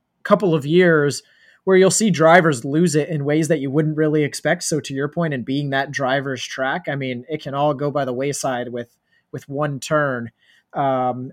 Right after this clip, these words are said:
and so it'll be especially interesting with these new cars where you've seen instances of the cars stepping out pretty easily. So, um, yeah, should be a,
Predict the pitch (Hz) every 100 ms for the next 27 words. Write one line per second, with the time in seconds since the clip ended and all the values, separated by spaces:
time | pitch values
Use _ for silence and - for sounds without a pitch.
0 | - 143 131 - 139 131 127 151 160 156
1 | 139 - 151 160 147 151 143 - 139 143
2 | 151 139 147 143 - 143 147 131 135 131
3 | 131 123 120 151 143 131 139 - 131 131
4 | 123 120 - - 131 - 147 135 - 160
5 | 143 139 135 - 143 131 127 131 120 113
6 | 113 - 135 123 120 _ _ _ _ 131
7 | 123 117 113 _ _ - 123 - 151 139
8 | 127 117